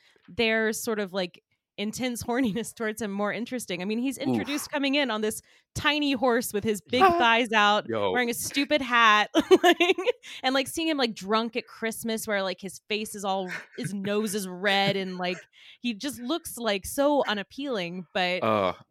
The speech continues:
Speaker 1: but because, I don't know if, like, the isolation, but also there's something that makes him more appealing because he is this mix of,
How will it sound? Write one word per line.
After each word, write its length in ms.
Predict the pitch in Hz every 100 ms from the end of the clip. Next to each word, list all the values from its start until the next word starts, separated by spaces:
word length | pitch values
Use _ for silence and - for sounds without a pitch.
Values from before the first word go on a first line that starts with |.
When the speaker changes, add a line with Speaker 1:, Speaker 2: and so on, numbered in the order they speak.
| _ _ _ -
Speaker 1:
but 180 | 269
because, 340 | 220 254 294 262
I 60 | 262
don't 160 | 285 240
know 120 | 262
if, 100 | 262 - _
like, 160 | 220 -
the 120 | -
isolation, 720 | 240 233 208 277 - 302 277
but 140 | 220
also 520 | 180 220 - 233 214 156
there's 200 | 208 208
something 380 | - 254 240 226
that 140 | 220 196
makes 260 | 208 -
him 60 | 220
more 380 | 185 190 208 226
appealing 560 | 220 - 240 247 254
because 380 | 226 - 214 220
he 120 | 247
is 120 | 226 -
this 200 | 226 -
mix 340 | 240 226 - -
of, 220 | 240 208